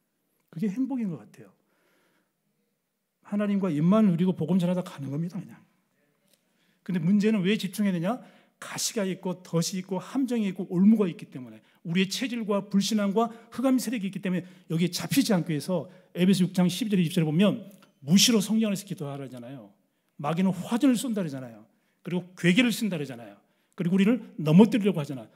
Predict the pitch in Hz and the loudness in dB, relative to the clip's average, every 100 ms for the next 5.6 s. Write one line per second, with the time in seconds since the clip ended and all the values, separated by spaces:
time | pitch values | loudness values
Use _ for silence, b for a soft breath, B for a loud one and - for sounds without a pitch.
0 | b b - 202 208 - 185 269 269 240 | b b -2 0 0 2 6 8 10 8
1 | 214 240 330 - - _ 175 180 147 165 | 6 2 -2 -6 -20 _ -6 -4 -2 -2
2 | 175 180 - 151 185 175 143 160 147 - | -2 -4 -4 -4 -4 -4 -6 -8 -8 -10
3 | 175 180 175 - B B - 135 165 214 | -4 -2 -2 -4 B B -12 -2 0 0
4 | 226 214 - 117 113 110 - - 277 285 | -4 -8 -12 -16 -18 -20 -16 -12 -8 -6
5 | 254 226 - 127 117 110 | -6 -8 -12 -14 -18 -20